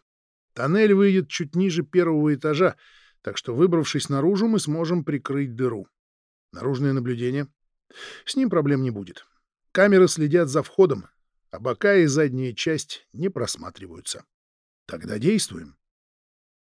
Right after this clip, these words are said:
Резать стену, а затем копать тоннель, ведущий к первому этажу, было скучно, но, с другой стороны, всё обошлось без происшествий.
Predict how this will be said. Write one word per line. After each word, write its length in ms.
Резать 400
стену, 520
а 100
затем 320
копать 380
тоннель, 360
ведущий 440
к 80
первому 420
этажу, 380
было 180
скучно, 480
но, 140
с 40
другой 320
стороны, 440
всё 200
обошлось 440
без 180
происшествий. 680